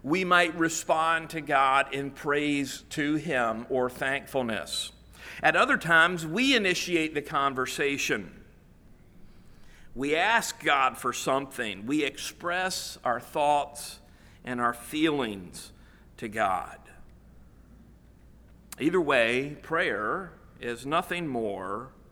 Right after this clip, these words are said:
than you talking to God. But in this act of communication, we must also include the fact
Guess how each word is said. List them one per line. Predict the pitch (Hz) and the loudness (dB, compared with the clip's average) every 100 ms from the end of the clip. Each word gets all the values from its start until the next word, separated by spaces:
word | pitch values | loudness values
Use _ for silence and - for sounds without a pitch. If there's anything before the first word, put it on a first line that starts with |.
| - - | -20 -20
than | 110 127 127 | -8 -6 -4
you | 139 160 101 95 101 123 - - | -2 -2 -2 -6 -10 -12 -18 -8
talking | 170 120 - 90 90 87 - - - | -2 -2 -2 -10 -10 -16 -20 -20 -20
to | - | -12
God. | 104 107 101 80 80 - - - - - - - | -4 -2 -2 -4 -12 -20 -20 -20 -20 -18 -18 2
But | 165 190 | 6 6
in | 269 269 | 4 4
this | 247 240 | 2 4
act | 214 214 208 | 4 2 0
of | 202 | -2
communication, | - 175 185 170 - 185 190 170 147 | -2 -2 -2 -2 0 0 2 0 0
we | 160 170 | 0 0
must | 170 165 - | 0 -2 0
also | 214 269 - 196 185 | 0 0 0 0 0
include | 170 165 - 247 294 294 | -2 -6 -4 -2 -2 -2
the | 247 | -4
fact | - - 156 101 69 - - - | -4 -2 0 0 -4 -10 -20 -20